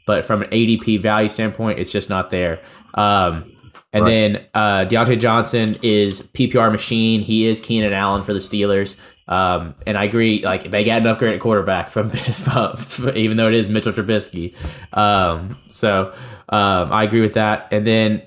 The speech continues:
Speaker 1: uh, one, some guys, so then moving on to some of the guys we haven't hit on in this tier, and I'll just do, I'll be real quick 'cause I know we wanna get some more guys later on.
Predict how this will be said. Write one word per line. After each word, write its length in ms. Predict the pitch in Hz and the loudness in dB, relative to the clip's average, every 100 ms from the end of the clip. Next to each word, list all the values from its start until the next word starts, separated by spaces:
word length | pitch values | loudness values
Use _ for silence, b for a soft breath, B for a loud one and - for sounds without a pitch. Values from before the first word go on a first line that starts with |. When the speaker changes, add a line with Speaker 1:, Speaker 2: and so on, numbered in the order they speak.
| - - | -14 -6
Speaker 1:
uh, 360 | 113 107 95 87 | 0 2 2 2
one, 340 | 139 160 - | 0 0 -2
some 180 | - 135 | 0 2
guys, 260 | 143 143 | 4 2
so 160 | 139 123 | 2 -2
then 360 | - 117 110 117 | 0 0 2 4
moving 200 | 135 135 | 4 4
on 140 | 131 | 2
to 60 | 120 | 2
some 160 | 131 | 0
of 40 | 123 | 2
the 60 | |
guys 180 | 120 113 | 2 2
we 100 | 110 | 0
haven't 300 | 110 110 - | 0 0 -2
hit 200 | - 107 | -2 0
on 160 | 104 104 | 0 -2
in 40 | |
this 140 | 101 | -4
tier, 300 | - 107 98 | -2 0 0
and 200 | 98 98 | 0 -2
I'll 140 | 87 101 | -2 -2
just 140 | 107 | -2
do, 180 | 123 110 - | -2 -2 0
I'll 80 | |
be 100 | 104 | 0
real 140 | 113 113 | 2 2
quick 320 | - 110 - | 2 0 0
'cause 100 | 110 | -4
I 60 | 104 | -2
know 80 | |
we 80 | 104 | 0
wanna 160 | 104 101 | -2 -2
get 160 | 98 | -4
some 160 | - 107 | -4 -4
more 140 | 101 | -4
guys 360 | 98 104 104 95 | 0 0 0 0
later 260 | 101 98 104 | 0 2 2
on. 260 | 107 98 | 2 0